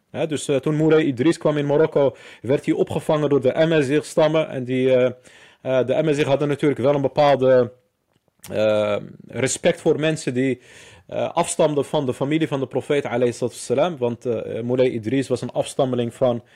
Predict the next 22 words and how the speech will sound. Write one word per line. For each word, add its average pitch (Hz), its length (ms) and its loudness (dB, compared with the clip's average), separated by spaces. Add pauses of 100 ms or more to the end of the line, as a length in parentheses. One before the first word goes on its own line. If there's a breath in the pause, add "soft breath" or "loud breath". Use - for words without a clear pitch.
(340 soft breath)
eh, 117 260 -8
de 110 60 -6
profeet, 123 380 0
alayhi 113 260 0
salatu - 240 -10
wassalam, 117 40 -8
via, 120 420 0
eh, 98 240 -2
Ali 120 220 4
radiyallahu 139 520 2
an. 190 200 -4
Dus, 127 260 -12
eh, 110 140 -2
de, 107 60 -2
het 104 220 -4
vierde 120 260 -2
khalifa 117 400 -4
Ali 120 220 -2
ibn, 117 240 -6 (100)
ibn 117 200 -8
Abi 110 160 -4
Talib. 139 340 -2